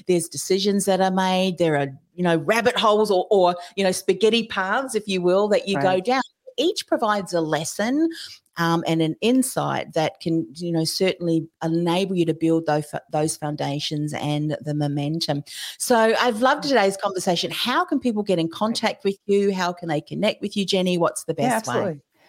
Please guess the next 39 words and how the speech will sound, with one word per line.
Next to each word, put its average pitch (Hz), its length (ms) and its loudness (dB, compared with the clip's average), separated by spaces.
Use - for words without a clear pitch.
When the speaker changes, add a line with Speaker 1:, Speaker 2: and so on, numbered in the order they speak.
Speaker 2:
The, 208 320 4
uh, 180 600 4
the 190 200 4
easiest, 226 400 4
two 320 160 4
easy 214 220 4
ways. 196 420 4
One 196 520 2
is, 170 640 2
uh, 156 480 0
on 160 160 -2
Facebook, 202 440 0
just 170 260 -8
Facebook 196 460 0
slash 170 500 -2
Leader 175 260 0
Summit, 185 360 -4
um, 151 460 -2
is 151 340 -2
a, 147 500 0
uh, 147 380 -10
one 165 280 0
great 175 280 0
way 170 140 2
to 156 80 -2
get 151 120 0
a 147 60 -2
hold 147 180 -2
of 143 60 -6
me. 175 220 -2
And 170 100 2
then 160 80 4
the 160 140 2
other 180 340 4
is 156 460 0
if 160 100 -10
you're 175 120 2
on 165 100 -2
Instagram, 185 680 -4